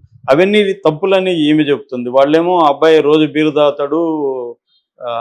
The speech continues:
అతను, ఆ, సిగరెట్లు భయంకరంగా తాగుతాడు, మందు తాగుతాడు, నాన్ వెజ్ లేకుండా ఉండలేడు, ఆ, మా చెల్లెల్ని అతను లైంగికంగా, నన్ను కూడా లైంగికంగా వేధించాడు, ముద్దులు పెట్టుకోవడం, హగ్ చేసుకోవడం, ఎక్కడంటే అక్కడ బాడీ తడవడం, ఇవన్నీ చేశాడని"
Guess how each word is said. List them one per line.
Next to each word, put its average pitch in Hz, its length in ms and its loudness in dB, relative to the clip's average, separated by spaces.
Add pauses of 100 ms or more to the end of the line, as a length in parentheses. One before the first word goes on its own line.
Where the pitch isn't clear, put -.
(120)
అతను, 131 280 -4 (840)
ఆ, 117 100 -10
సిగరెట్లు 147 480 0
భయంకరంగా 139 500 -2
తాగుతాడు, 131 420 -2
మందు 131 380 -4
తాగుతాడు, 135 580 2
నాన్ 131 300 -6
వెజ్ 135 220 -6
లేకుండా 127 400 -6
ఉండలేడు, 120 440 -12 (680)
ఆ, 123 80 -6
మా 123 340 -4 (120)
చెల్లెల్ని 147 420 2
అతను 123 440 -6
లైంగికంగా, 131 600 -4
నన్ను 123 280 -2
కూడా 160 220 4
లైంగికంగా 131 560 -4
వేధించాడు, 127 560 -6
ముద్దులు 123 360 -6
పెట్టుకోవడం, 127 420 -6
హగ్ 117 260 -10
చేసుకోవడం, 123 400 -10
ఎక్కడంటే 123 400 -6
అక్కడ 120 160 -10
బాడీ 117 320 -8
తడవడం, 123 500 -10
ఇవన్నీ 117 280 -14
చేశాడని" 120 580 -12